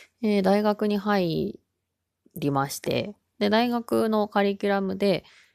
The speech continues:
えー、一ヶ月ぐらいの短期留学っていうのを見つけてですね、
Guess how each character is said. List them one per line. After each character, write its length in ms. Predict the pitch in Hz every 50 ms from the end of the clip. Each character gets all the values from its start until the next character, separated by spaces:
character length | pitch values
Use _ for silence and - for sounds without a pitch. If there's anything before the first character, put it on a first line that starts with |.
| _ _ _ _
え 140 | - - 160
ー、 20 | 156
一 80 | 156
ヶ 160 | - - 220
月 220 | 233 240 240 - 233
ぐ 100 | 233 220
ら 80 | 185
い 20 | 151
の 120 | 131 120
短 240 | - 175 180 185 190
期 160 | - 208 196
留 180 | 196 190 170 151
学 300 | - 139 - - - -
っ 20 |
て 260 | - _ _ - -
い 40 | -
う 100 | 190 -
の 160 | - - 62
を 40 | -
見 120 | - - -
つ 180 | - - - - _ _ -
け 100 | - -
て 140 | - - -
で 100 | - -
す 140 | - - -
ね、 260 | 147 135 - 185 -